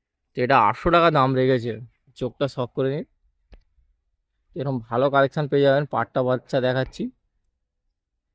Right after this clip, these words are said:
পাট্টা পায়রা আছে। তো এর আটশো টাকা দাম রেখেছে, ছেলের জন্য রেখেছে, আটশো টাকা দাম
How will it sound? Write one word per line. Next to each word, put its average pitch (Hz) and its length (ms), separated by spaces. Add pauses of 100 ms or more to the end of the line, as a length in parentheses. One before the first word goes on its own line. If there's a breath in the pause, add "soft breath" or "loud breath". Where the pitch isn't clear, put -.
(120)
পাট্টা 117 300
পায়রা 123 300
আছে। 123 200 (1500)
তো 143 80
এর 127 340 (160)
আটশো 113 340
টাকা 151 180
দাম 139 240
রেখেছে, 131 300
ছেলের 120 200
জন্য 127 160
রেখেছে, 131 360
আটশো 123 280
টাকা 127 140
দাম 113 160